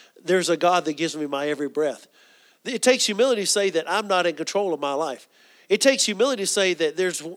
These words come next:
someone else who has a say-so in my life. And so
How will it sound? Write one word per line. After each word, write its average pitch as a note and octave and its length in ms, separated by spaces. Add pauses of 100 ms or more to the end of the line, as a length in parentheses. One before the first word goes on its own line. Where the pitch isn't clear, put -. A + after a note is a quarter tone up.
(120)
someone G#3 400
else G3+ 260 (240)
who F#3 140
has F#3 180
a D3+ 80
say-so F3 460
in C#3 100
my C#3+ 140
life. C3+ 400 (2750)
And E3 120
so F3 360